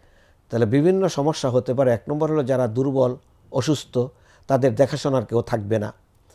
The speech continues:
দুই নম্বর হলো, হতে পারে তাদের মধ্যে কেউ জীবাণু দ্বারা আক্রান্ত, আবার নতুন করে এই জীবাণু অন্য এলাকায় ছড়িয়ে যেতে পারে, তাতে আরও বড় ক্ষতি হতে পারে। এই বিভিন্ন কারণকে সামনে রেখে ইসলাম আমাদেরকে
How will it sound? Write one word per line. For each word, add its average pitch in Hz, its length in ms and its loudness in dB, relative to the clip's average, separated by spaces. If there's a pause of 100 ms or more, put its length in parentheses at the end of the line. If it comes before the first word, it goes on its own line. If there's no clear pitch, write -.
(380)
দুই 160 140 8
নম্বর 226 280 6
হলো, 214 140 10
হতে 190 220 8
পারে 190 200 8
তাদের 165 300 6
মধ্যে 160 280 4
কেউ 151 360 6 (120)
জীবাণু 143 320 2
দ্বারা 131 180 6
আক্রান্ত, 131 580 2 (560)
আবার 160 320 4
নতুন 151 340 0
করে 175 280 4 (120)
এই 196 200 2
জীবাণু 151 400 2
অন্য 170 340 -2
এলাকায় 131 560 2 (260)
ছড়িয়ে 156 360 4
যেতে 123 220 0
পারে, 127 300 4 (480)
তাতে 139 220 2
আরও 135 240 6
বড় 135 220 6
ক্ষতি 165 280 2
হতে 127 220 2
পারে। 107 260 2 (420)
এই 147 80 2
বিভিন্ন 226 380 6
কারণকে 185 500 4
সামনে 143 340 0
রেখে 143 280 4 (400)
ইসলাম 151 460 2 (240)
আমাদেরকে 127 600 2